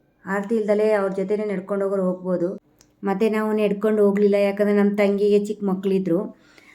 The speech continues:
ಹಂಗಾಗಿ ಅವ್ರು ನಡೆಯ-, ಅಷ್ಟು ದೂರ ನಡೆಯೋಕ್ಕಾಗಲ್ಲ ಅಂತ ಹೇಳ್ಬಿಟ್ಟು ನಾವು ಆಟೋದಾಗ ಹೋದ್ವಿ. ನಾವು, ನಮ್ಮ ತಂಗಿ, ನಮ್ಮ ತಂಗಿ ಮಕ್ಕಳು, ನಮ್ಮ ಆಂಟಿ, ನಮ್ಮ ಅಕ್ಕ ಅವರೆಲ್ಲ ಆಟೋದಲ್ಲಿ ಹೋದ್ವಿ.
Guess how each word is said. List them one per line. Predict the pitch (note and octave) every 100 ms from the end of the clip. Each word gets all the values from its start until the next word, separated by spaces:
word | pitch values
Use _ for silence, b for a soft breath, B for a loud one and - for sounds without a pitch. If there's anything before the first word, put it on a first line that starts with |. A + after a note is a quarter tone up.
| B -
ಹಂಗಾಗಿ | A3 A3 A3
ಅವ್ರು | G#3+
ನಡೆಯ-, | G3 F#3+ G#3
ಅಷ್ಟು | F#3+ -
ದೂರ | G#3
ನಡೆಯೋಕ್ಕಾಗಲ್ಲ | G#3 F3+ F#3+ G3 F#3+ F#3+
ಅಂತ | F#3
ಹೇಳ್ಬಿಟ್ಟು | F#3+ F#3 F#3
ನಾವು | G3+ F#3
ಆಟೋದಾಗ | F3+ F3 F#3 F#3 F3+
ಹೋದ್ವಿ. | F3 E3+ F#3+
ನಾವು, | F#3 E3 E3+
ನಮ್ಮ | E3+ E3
ತಂಗಿ, | E3+ D#3+ D#3+ E3
ನಮ್ಮ | E3
ತಂಗಿ | D#3+ D#3+ D#3+
ಮಕ್ಕಳು, | D#3+ D#3 E3+
ನಮ್ಮ | E3+ E3 E3
ಆಂಟಿ, | D#3+ E3 D#3+ D#3+
ನಮ್ಮ | E3 D#3+
ಅಕ್ಕ | D#3 D#3+
ಅವರೆಲ್ಲ | D#3+ D#3 D3+ F3+ F#3+ b b b b b b b b _
ಆಟೋದಲ್ಲಿ | G#3+ G#3 G#3 G3+ G3
ಹೋದ್ವಿ. | F#3+ F3+ F3+ C4+ E4